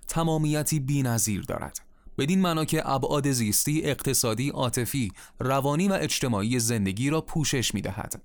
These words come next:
با توجه به این تعاریف، می‌توان دریافت که وجود غریزهٔ جنسی امری طبیعی است و برای تشکیل خانواده،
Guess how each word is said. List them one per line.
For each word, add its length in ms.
با 140
توجه 440
به 100
این 220
تعاریف، 640
می‌توان 400
دریافت 500
که 120
وجود 500
غریزهٔ 720
جنسی 580
امری 300
طبیعی 440
است 240
و 100
برای 360
تشکیل 520
خانواده، 760